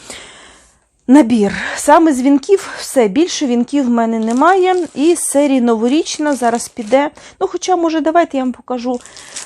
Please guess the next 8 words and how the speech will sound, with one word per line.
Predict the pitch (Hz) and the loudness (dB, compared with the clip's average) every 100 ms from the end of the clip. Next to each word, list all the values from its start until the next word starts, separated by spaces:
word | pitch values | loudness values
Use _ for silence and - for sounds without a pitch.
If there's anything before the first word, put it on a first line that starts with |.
| - | -6
прикраси | 254 285 - 440 - 262 | -2 -2 2 2 2 -2
в | 226 | -2
мене | 214 220 214 | -2 -2 -4
є. | 202 208 | -2 -4
І | 196 | 0
мені | 247 262 311 370 | 0 2 2 2
зараз | 277 302 269 | 2 2 0
здається, | 220 254 247 370 466 - 214 | 0 0 2 2 0 -2 -6